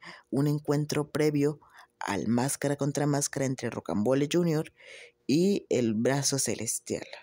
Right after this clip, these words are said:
Pero, pues bueno, nunca se ha,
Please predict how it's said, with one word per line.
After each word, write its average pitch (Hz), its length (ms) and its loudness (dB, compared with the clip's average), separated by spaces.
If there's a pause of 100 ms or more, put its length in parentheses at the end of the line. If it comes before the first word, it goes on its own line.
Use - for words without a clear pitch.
(640)
Pero, 117 280 0 (260)
pues 135 160 4
bueno, 220 400 6 (180)
nunca 151 680 0
se 139 260 0
ha, 127 260 0